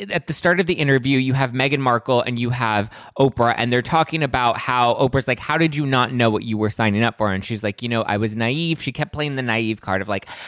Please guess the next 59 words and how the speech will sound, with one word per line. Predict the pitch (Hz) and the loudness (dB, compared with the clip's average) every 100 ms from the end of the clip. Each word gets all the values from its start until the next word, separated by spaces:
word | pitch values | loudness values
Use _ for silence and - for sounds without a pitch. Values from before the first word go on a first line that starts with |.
| - | -6
"I | 131 | -2
didn't | 143 139 | -2 0
know | 117 | 0
what | 107 | 2
I | |
was | 98 - | 0 0
getting | 101 101 | -2 2
into. | 139 151 - 151 143 113 104 | 2 0 2 4 2 0 -6
I | 113 | -2
didn't | 117 | 0
know | 110 | 2
what | 101 | 2
I | 98 | 2
was | 101 | 0
signing | 107 101 131 | 0 0 0
up | 139 | 0
for. | 147 139 139 - - | 2 4 4 0 -4
I | 120 | -2
didn't | 120 104 101 | 0 -2 2
Google | 139 147 139 | 2 4 4
him," | 135 143 123 | 4 2 2
which, | 113 107 - | 0 -2 -4
first | 151 135 | -4 -2
of | 135 | 0
all, | 117 - | 0 0
girl, | 113 107 127 | 0 -2 0
that's, | 143 - | 0 0
like, | 175 | 0
the | 156 | 0
first | - 143 139 - | 2 2 2 0
thing | 120 | 0
you're | 110 | 0
supposed | - 110 123 113 | 0 2 2 2
to | 113 | -2
do. | 104 | 0
You | 113 | 0
go | 127 135 | 4 2
on | 120 | 2
his | 117 | -2
Instagram, | - 151 - 135 143 139 | -2 -2 -2 0 0 0
you | 139 | -2
find | 151 143 | -2 0
out | 131 | 0
wh-, | 113 92 127 | 0 -2 2
where | 123 | 2
his | 123 120 | 2 2
mom | 127 135 131 | 2 4 2
went | 117 | -2
to | 113 | -2
high | 113 139 | 0 0
school, | 143 - | 0 0
you | 147 143 143 | 0 0 -2
find | 139 135 131 | 0 4 4
out | |
who | 135 156 | 4 4
his | 131 127 | 2 0
mom's | 120 110 | -2 -2
friends | - 139 139 | 0 0 2
are | 143 143 | 2 4